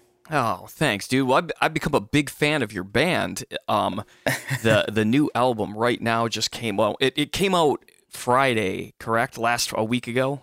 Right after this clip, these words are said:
Speaker 1: Or a week
Speaker 2: Ye-
Speaker 1: ago this Friday, I guess.
Speaker 2: Yeah, yeah, August fourteenth. It just came out, uh, and we're, we're super stoked to have it out there.
Speaker 1: It's incredible. I, um, I got a,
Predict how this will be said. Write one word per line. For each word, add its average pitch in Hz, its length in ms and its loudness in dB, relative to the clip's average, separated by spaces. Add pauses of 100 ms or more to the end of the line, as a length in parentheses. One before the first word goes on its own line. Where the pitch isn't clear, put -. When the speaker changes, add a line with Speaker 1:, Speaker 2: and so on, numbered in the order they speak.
(100)
Speaker 1:
Or 123 260 2
a 120 120 4
week 127 260 -2
Speaker 2:
Ye- 139 260 0
Speaker 1:
ago 110 280 2
this 110 160 0
Friday, 113 400 -2
I 110 80 -6
guess. 120 340 -10 (480)
Speaker 2:
Yeah, 143 360 6
yeah, 120 180 6
August 147 360 4
fourteenth. 139 460 0
It 98 80 0
just - 220 -2
came 135 260 2
out, 127 320 2 (100)
uh, - 40 0
and 101 460 2
we're, 113 180 2
we're 117 140 -2
super 131 260 -4
stoked 135 220 0
to 131 80 0
have 123 100 4
it 120 80 4
out 131 160 4
there. 82 260 -2 (840)
Speaker 1:
It's 190 160 2
incredible. 104 720 0
I, 117 220 2
um, 104 280 0
I 107 80 2
got 117 160 2
a, 95 160 2